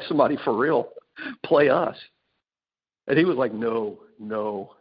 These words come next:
no, we're not doing that." And, and I, I insist to this day, he was afraid they could lose. And, and what kind of message that would send to his own team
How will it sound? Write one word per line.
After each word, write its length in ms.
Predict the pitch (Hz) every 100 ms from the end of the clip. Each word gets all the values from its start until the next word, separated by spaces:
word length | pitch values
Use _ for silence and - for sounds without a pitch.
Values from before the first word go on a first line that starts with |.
| -
no, 180 | 101 104
we're 120 | 104
not 200 | 110 98
doing 200 | 117 110
that." 140 | 98 - - -
And, 140 | 147
and 340 | 143 139 123 120
I, 260 | 123 113
I 40 | 123 -
insist 380 | 113 - 139 -
to 80 |
this 160 | 117 120
day, 180 | 131 151
he 80 | 147
was 120 | 170
afraid 280 | 151 165 156
they 80 |
could 140 | 156 131
lose. 400 | 131 170 - - _ _ _ _ _ -
And, 100 | 123
and 400 | 117 123 117 117
what 340 | 120 123 135 -
kind 120 | 147
of 60 | 117
message 320 | 123 135 123
that 140 | 117
would 120 | 113 -
send 140 | 127 -
to 80 | 196
his 80 | 160 185
own 180 | 151
team 460 | - 170 226 120 110